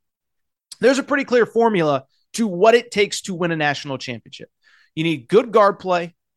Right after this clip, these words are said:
you need N B A caliber players, and you need veterans. You can't, it's really hard to do the one and done thing, right? And U C L A has all that. Tiger Campbell, their starting point guard, I believe it's his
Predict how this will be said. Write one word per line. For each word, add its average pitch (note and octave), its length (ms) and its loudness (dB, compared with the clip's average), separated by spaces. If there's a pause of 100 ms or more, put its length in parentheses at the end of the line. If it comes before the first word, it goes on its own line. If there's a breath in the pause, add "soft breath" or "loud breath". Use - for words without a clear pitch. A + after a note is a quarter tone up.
(240)
you E3+ 100 -4
need E3 320 -4
N A#3 220 -2
B A#3 180 0
A G#3+ 160 2
caliber F#3+ 560 -2
players, D#3 720 -2 (360)
and F#3+ 180 0
you G3 120 -4
need F#3+ 240 -4
veterans. F#3+ 720 0
You F#3 100 -10
can't, B3 280 -4
it's A3 220 -6
really B3 260 0
hard G3+ 240 4
to F3+ 80 -6
do F#3 120 -4
the F3+ 80 2
one E3 220 0
and C#3+ 140 -6
done A#2 180 -8
thing, A2 220 -20
right? D3+ 240 -4 (840 soft breath)
And A3 140 0
U D4 100 0
C D4+ 120 -2
L C4+ 100 6
A B3 60 6
has G#3 180 4
all F#3+ 140 6
that. B2+ 200 -4 (540)
Tiger A#3+ 360 0
Campbell, A3 400 2
their F3 120 0
starting G3+ 380 0
point G3 280 -8
guard, F#3+ 260 2
I F3+ 120 0
believe F#3 440 -4
it's - 160 0
his E3 240 -6